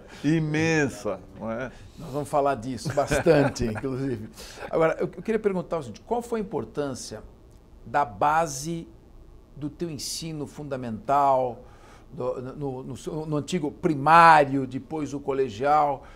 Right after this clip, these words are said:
Speaker 2: Você disse que fez o seminário, chegou a fazer o seminário pra se dedicar ao sacerdócio. Lá teve uma base muito forte,
Speaker 1: Sim.
Speaker 2: cultural, histórica, teológica.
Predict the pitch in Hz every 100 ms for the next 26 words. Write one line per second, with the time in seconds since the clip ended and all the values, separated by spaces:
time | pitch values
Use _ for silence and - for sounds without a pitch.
0 | - 143 139 180 127 170 - 131 180 165
1 | 135 - 147 143 127 147 143 143 156 -
2 | 139 143 - 147 131 120 135 147 127 -
3 | 120 117 104 - 120 113 135 123 135 120
4 | 127 98 131 143 - 127 151 165 185 190
5 | 185 120 135 151 139 185 - 165 175 175
6 | - - - - - 196 190 165 143 156
7 | 156 143 135 - 151 147 151 139 135 139
8 | 120 160 139 127 147 151 139 117 120 117